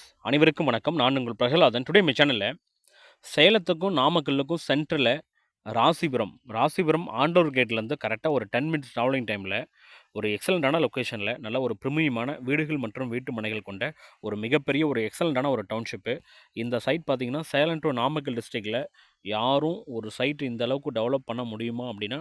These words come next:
டெஃபினட்டா முடியாது. அந்த அளவுக்கு ரொம்ப ஒரு, ரொம்ப ஒரு சூப்பரா, நல்ல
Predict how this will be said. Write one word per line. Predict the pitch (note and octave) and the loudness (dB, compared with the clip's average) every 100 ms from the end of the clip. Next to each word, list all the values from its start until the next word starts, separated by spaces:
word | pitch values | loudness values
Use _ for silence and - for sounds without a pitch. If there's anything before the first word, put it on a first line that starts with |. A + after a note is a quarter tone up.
| D#3+ | -8
டெஃபினட்டா | G2+ - C3+ C3+ | -10 -8 -6 -6
முடியாது. | G#2+ A2 A2+ G2+ A2+ | -6 -4 -4 -6 -10
அந்த | G2+ A#2+ | -8 -6
அளவுக்கு | A#2 C3 D3 | -6 -6 -8
ரொம்ப | G#2+ B2 C#3+ A2+ F#2+ - - - | -8 -6 -4 -4 -6 -12 -20 -16
ஒரு, | - G2 F#2+ F#2 | -10 -8 -6 -6
ரொம்ப | G2+ C3+ E3 | -8 -4 -2
ஒரு | C3+ A2 | -2 -2
சூப்பரா, | - E3 D#3 - D3 | -6 -6 -6 -2 -2
நல்ல | D3 A#2+ | 0 -2